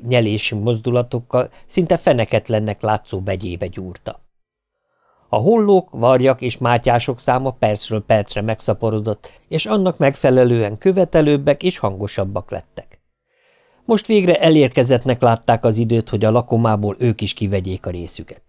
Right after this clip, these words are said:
Eleinte félénken, de azután mind merészebben és szemtelenebbül közeledtek a keselyűhöz,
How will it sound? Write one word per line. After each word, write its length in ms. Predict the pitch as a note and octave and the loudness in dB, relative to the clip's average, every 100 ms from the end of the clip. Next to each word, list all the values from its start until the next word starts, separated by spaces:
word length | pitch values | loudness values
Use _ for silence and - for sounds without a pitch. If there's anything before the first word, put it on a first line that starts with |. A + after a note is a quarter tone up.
| _ _ _ _ _ - | _ _ _ _ _ -2
Eleinte 520 | G#3 G3 F3 D3 C#3 | 4 6 6 4 0
félénken, 760 | - F#3 F3 E3 D#3 D3+ D3 - | 2 2 4 2 0 0 0 -4
de 120 | F#3+ | -4
azután 420 | F3 F3+ - D3+ | -2 -2 0 0
mind 220 | D#3 D3 | 2 0
merészebben 640 | A#2+ C3 B2 - A#2 A2 A2 | 2 4 2 2 0 0 -2
és 100 | G#2 | -2
szemtelenebbül 840 | - B2 - A2+ G#2+ G#2+ G#2 G2+ | 0 0 2 0 0 -2 -4 -6
közeledtek 640 | - G#2+ G#2 G#2 - G#2+ G2 | -2 -2 0 -4 -4 -4 -4
a 60 | |
keselyűhöz, 680 | - A2+ - A2+ A2+ A#2 | -2 -2 0 0 2 -2